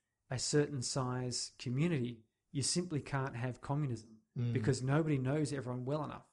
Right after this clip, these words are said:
Speaker 1: Like in a family,
Speaker 2: Yep.
Speaker 1: you're basically communist.
Speaker 2: Yep.
Speaker 1: Like, I give my kids food as
Speaker 2: Yep.
Speaker 1: much as I think that they need.
Speaker 2: Yep.
Speaker 1: They don't get to just choose willy-nilly what they eat, how often they eat,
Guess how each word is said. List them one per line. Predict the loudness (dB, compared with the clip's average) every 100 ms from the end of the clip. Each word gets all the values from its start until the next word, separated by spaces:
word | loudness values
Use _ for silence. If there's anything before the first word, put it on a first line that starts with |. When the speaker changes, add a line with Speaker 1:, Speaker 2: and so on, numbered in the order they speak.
| _ _ _ _
Speaker 1:
Like | 0 2
in | 2
a |
family, | 0 0 0 -2 -8 -20 _ _ -4
Speaker 2:
Yep. | -4 -4 _ -2
Speaker 1:
you're | 4
basically | 4 2 -4
communist. | -4 -8 -6 -8 -8 _
Speaker 2:
Yep. | -6 -4 -2
Speaker 1:
Like, | -2 -4 _ _ _ _ _ _ _ 0
I | 2 4 2
give | 2 0 0
my | -4 -4
kids | -2 -2 -2
food | -2 0 0 -4 -14 _
as | 0
Speaker 2:
Yep. | 2
Speaker 1:
much | 2 0
as | -2
I | -2
think | -2 -6 -6
that |
they | -6 -4
need. | -4 -6 -8 -18 -2
Speaker 2:
Yep. | 0 -2 -6 _ _ _
Speaker 1:
They | 4
don't | 6 2
get | 0
to | -2
just | -2 -4 -4
choose | 0 2 2
willy-nilly | -2 -2 -2 0 -2 -6 _ _ _
what | -2 0 0
they | -2 -4
eat, | -4 -6 -10
how | -10 -2 -2
often | -2 -4
they | -6 -6
eat, | -8 -10